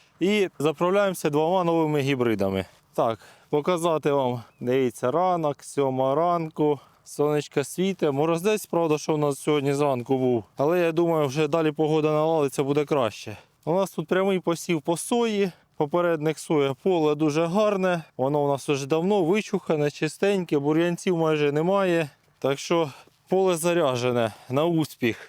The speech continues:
Сіємо ми тут п'ятдесят-шістдесят тисяч, отам у балці у нас посіяно трішки більше, там по карті дифнесення. Ну, а тут ось дифнесення не буде.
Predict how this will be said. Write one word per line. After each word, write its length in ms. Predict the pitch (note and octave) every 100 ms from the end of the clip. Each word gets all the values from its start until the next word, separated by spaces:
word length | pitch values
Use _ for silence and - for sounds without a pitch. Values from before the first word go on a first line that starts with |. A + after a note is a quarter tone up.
| - _ -
Сіємо 580 | - G3+ G3 F3 E3
ми 160 | D#3+ E3+
тут 260 | E3+ D3+ - - _ _ _ _ _ - G2+ -
п'ятдесят-шістдесят 1500 | D#3+ D#3+ E3 - F#3 D#3 - _ _ - D3+ D3 D#3 - D#3 -
тисяч, 520 | A#3 A3+ - E3 - _ - - _
отам 400 | D3 E3 G3 F3
у 120 | E3
балці 480 | D#3 F3+ E3 D3 -
у 60 | C#3+
нас 320 | C#3+ C#3 -
посіяно 520 | D#3+ D#3+ - E3+ D#3
трішки 340 | D3+ D#3+ - F3
більше, 440 | E3 A3+ G3+ G3
там 200 | F3 E3+
по 180 | - E3+
карті 440 | D3+ D#3+ D3 -
дифнесення. 800 | D3 D#3+ - D#3+ D3+ - C3 C3+ - - _ _ -
Ну, 100 | G#3+
а 120 | G3+
тут 240 | F#3 G3+ F3+
ось 160 | E3
дифнесення 720 | D#3 E3+ D#3+ F3+ E3 F3 F3
не 120 | F3
буде. 440 | F#3 G#3+ G#3+ F3